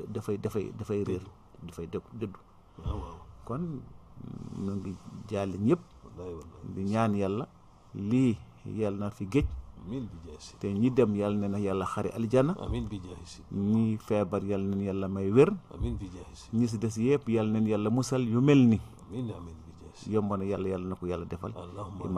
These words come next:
Speaker 2: amiin.
Speaker 1: Moussa, ma joxaat ko kaddu bi.
Speaker 2: Ah, Thierno, jërëjëf ci kaddu yu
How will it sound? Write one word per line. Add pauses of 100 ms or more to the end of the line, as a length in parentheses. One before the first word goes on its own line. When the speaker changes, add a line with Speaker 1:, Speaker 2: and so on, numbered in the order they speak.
Speaker 2:
amiin.
Speaker 1:
Moussa,
ma
joxaat
ko
kaddu
bi.
Speaker 2:
Ah,
Thierno, (120)
jërëjëf
ci
kaddu
yu